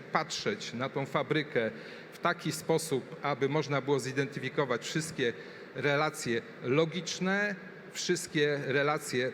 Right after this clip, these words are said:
przestrzenne, tak żeby można było identyfikować, adresować faktycznie każdy element, każdy obiekt fabryki. No i druga rzecz, jeszcze bardziej istotna, to jest strukturyzacja procesu. Ta strukturyzacja procesu,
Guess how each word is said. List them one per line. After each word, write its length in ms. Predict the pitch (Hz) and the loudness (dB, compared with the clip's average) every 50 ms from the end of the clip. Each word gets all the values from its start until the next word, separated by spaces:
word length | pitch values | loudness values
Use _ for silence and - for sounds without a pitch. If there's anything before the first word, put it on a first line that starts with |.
| - | -4
przestrzenne, 960 | - - - 165 170 165 - - - - - 175 170 180 180 190 196 202 208 190 | -6 0 2 2 2 2 0 -4 0 2 2 2 4 4 4 6 6 4 2 2
tak 220 | 190 175 160 151 | 2 0 0 2
żeby 240 | - - 147 147 147 | 2 2 2 4 2
można 260 | 147 147 135 147 135 | 2 2 2 0 2
było 200 | 127 139 139 139 | 4 4 4 4
identyfikować, 1160 | 139 - 170 160 180 180 180 175 - 170 165 170 160 - 185 165 156 165 156 160 160 - - - - - - - - - - | 4 2 2 4 4 4 4 2 2 0 0 0 2 2 2 4 4 4 2 2 0 -4 -8 -8 -12 -12 -14 -14 -14 -4 2
adresować 920 | - 165 160 165 156 151 - - - 160 143 147 151 151 151 147 - - - - - - - - - | 2 2 4 4 4 4 4 4 2 4 4 4 4 4 2 0 -4 -8 -10 -12 -14 -14 -14 -2 0
faktycznie 500 | 147 131 - - 160 160 - 160 147 147 | 0 0 2 0 -2 0 2 0 0 2
każdy 460 | - 156 151 135 117 127 143 147 143 | 2 2 2 2 2 2 2 2 4
element, 440 | 147 147 147 147 147 147 143 143 - | 4 4 4 4 4 2 0 0 2
każdy 280 | - 151 139 117 127 143 | 2 2 4 4 4 2
obiekt 300 | 139 131 120 127 120 - | 2 2 2 0 0 0
fabryki. 460 | - - 113 113 117 110 - - - 95 - - - - - - - - - - - - - - - - - - - - - - - - - - - - - - - - | 0 0 0 0 0 -2 -2 -4 -8 -10 -12 -12 -14 -16 -16 -16 -16 -16 -18 -18 -18 -18 -18 -18 -18 -18 -18 -18 -18 -18 -18 -18 -18 -18 -18 -18 -18 -18 -18 -16 -8 0
No 120 | 143 156 | 4 4
i 100 | 196 220 | 6 8
druga 260 | 196 202 214 208 214 180 | 8 8 8 8 6 6
rzecz, 360 | - 185 190 - - - - - - - - - - - - - - - - - - | 6 4 4 2 0 -4 -6 -8 -10 -12 -12 -12 -12 -12 -12 -14 -14 -14 -14 -4 2
jeszcze 280 | 160 185 175 - - 165 | 4 4 4 4 2 2
bardziej 240 | 147 160 147 147 156 | 4 4 4 2 0
istotna, 380 | 151 - 180 170 - 160 151 | 2 2 0 2 2 0 2
to 80 | 151 165 | 4 2
jest 100 | 151 - | 2 2
strukturyzacja 640 | - 160 156 - 165 147 147 151 156 - - 151 139 | 0 -2 0 2 2 2 4 2 2 4 4 2 2
procesu. 480 | - 139 131 - 147 135 - - - 110 104 - - - - - - - - - - | 2 -2 2 2 2 2 2 0 -6 -10 -10 -12 -14 -16 -16 -16 -16 -16 -16 -2 0
Ta 60 | - | 0
strukturyzacja 720 | 156 - - 175 160 - 185 175 156 165 190 180 - 175 165 | 2 2 2 2 2 4 4 4 6 6 4 4 4 2 4
procesu, 800 | - 160 165 - - 190 175 - - 165 160 160 160 160 160 | 4 0 2 2 2 2 2 2 2 4 6 6 6 6 4